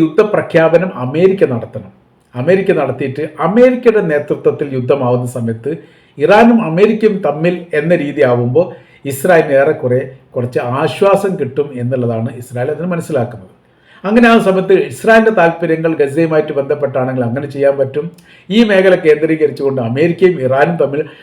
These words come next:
നേർക്കുനേരെ മുഖാമുഖം യുദ്ധം ചെയ്യുന്ന സമയത്ത് അവർ തമ്മിൽ, ഇപ്പോൾ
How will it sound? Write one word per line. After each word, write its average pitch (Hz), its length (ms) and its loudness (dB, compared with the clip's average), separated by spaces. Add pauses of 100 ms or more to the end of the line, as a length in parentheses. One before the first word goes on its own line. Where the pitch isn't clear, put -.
(140)
നേർക്കുനേരെ 151 600 0
മുഖാമുഖം 160 580 2
യുദ്ധം 147 240 0
ചെയ്യുന്ന 139 220 0
സമയത്ത് 123 420 -4 (260)
അവർ 202 240 4
തമ്മിൽ, 147 340 2
ഇപ്പോൾ 190 240 0